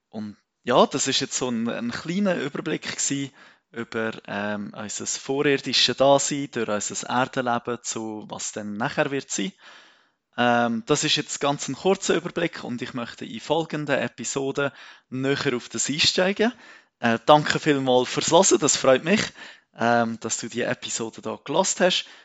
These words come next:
Und ich wünsche noch einen schönen Tag und ich freue mich natürlich, wenn du die nächste Episode auch hörst,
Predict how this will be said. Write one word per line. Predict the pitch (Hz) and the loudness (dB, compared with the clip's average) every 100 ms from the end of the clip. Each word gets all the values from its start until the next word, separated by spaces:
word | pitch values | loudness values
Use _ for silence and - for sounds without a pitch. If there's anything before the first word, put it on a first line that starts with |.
| - - - - | -20 -20 -20 -6
Und | 127 127 | -4 -2
ich | 123 120 | -2 -2
wünsche | 123 113 123 | -2 -2 -2
noch | 120 113 | -2 -2
einen | 113 | -2
schönen | 110 120 110 - | -4 -6 -6 4
Tag | 165 196 190 | 8 8 4
und | 131 | -2
ich | 127 | -6
freue | - - | 2 4
mich | 196 175 | 4 2
natürlich, | 147 - 135 127 - | 0 2 0 0 -2
wenn | 117 | -4
du | - | -6
die | 110 | -6
nächste | 113 117 - 113 | -4 -2 -2 -4
Episode | 110 113 113 110 113 110 | -6 -6 -6 -8 -8 -2
auch | 131 147 | 2 4
hörst, | 135 - 135 - | 4 2 -2 -4